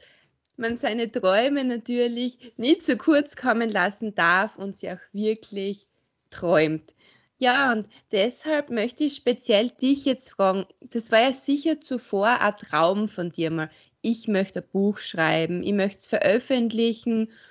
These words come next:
wie gehe ich den ganzen Weg an?“ Aber, mm,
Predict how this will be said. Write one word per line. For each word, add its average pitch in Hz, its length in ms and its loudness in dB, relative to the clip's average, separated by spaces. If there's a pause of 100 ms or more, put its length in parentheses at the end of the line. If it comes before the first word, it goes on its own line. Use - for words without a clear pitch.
(140)
wie 233 200 4
gehe 208 180 6
ich 208 60 4
den 220 140 2
ganzen 202 440 -2
Weg 185 280 -2
an?“ 175 200 -4
Aber, 196 280 0 (460)
mm, 247 220 0